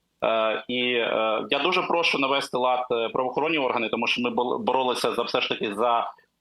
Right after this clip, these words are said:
цивілізовані, е, права та свободи, за демократичні, е, права, е, та свободи. Е, і ми не хочемо виглядати дикунами перед, е, співтовариством, перед нашими союзниками, партнерами. Але, е, якщо вони не наведуть лад,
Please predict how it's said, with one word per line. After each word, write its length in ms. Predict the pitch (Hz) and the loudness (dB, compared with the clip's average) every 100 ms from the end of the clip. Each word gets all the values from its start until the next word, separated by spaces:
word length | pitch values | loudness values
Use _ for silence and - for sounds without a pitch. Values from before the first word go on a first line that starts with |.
| _ | _
цивілізовані, 800 | 135 135 131 151 143 120 117 113 | 0 0 0 0 2 2 0 0
е, 120 | 104 - _ - 110 110 107 | -2 -8 _ 0 2 2 2
права 240 | 127 127 | 2 2
та 60 | 123 | 2
свободи, 480 | - 117 120 151 139 | 0 0 0 0 0
за 360 | 104 117 113 | 2 2 2
демократичні, 720 | 110 127 123 131 131 - - 104 | 2 -2 -2 -2 0 0 0 -2
е, 100 | 92 - 101 101 98 | -2 -2 0 2 0
права, 440 | 101 120 139 156 - - - - | 2 4 4 2 0 -8 -10 -2
е, 340 | 107 110 110 | 0 2 0
та 160 | 107 123 | 0 -2
свободи. 640 | - 120 113 123 123 120 | 0 -2 0 0 2 2
Е, 580 | 113 110 - 110 110 110 | 2 0 0 0 2 2
і 40 | |
ми 60 | 123 | 0
не 80 | 131 | 0
хочемо 340 | 139 - 127 | 2 2 2
виглядати 320 | 120 127 123 | 2 2 2
дикунами 560 | 123 123 143 131 113 107 | -2 0 0 2 2 2
перед, 320 | - 110 110 - | 0 0 0 0
е, 1120 | 113 107 107 107 107 104 104 104 104 104 101 101 | 0 2 2 2 2 2 2 2 2 2 0 -2
співтовариством, 760 | - 117 120 120 156 - 117 | -2 0 2 2 0 0 -2
перед 260 | 117 113 113 | 2 2 2
нашими 300 | 117 113 117 | 0 0 0
союзниками, 580 | 107 120 151 147 123 117 | 0 0 0 0 -2 0
партнерами. 540 | 107 104 131 147 127 113 _ _ _ - | 0 2 2 2 0 -4 _ _ _ 0
Але, 640 | 120 127 135 147 143 - | 2 4 2 2 2 2
е, 260 | 127 127 120 | 2 2 2
якщо 340 | 120 135 - | 0 -2 0
вони 200 | 156 160 | 0 0
не 100 | 156 | 0
наведуть 380 | 151 147 147 147 | 0 0 0 0
лад, 220 | 151 170 | 0 0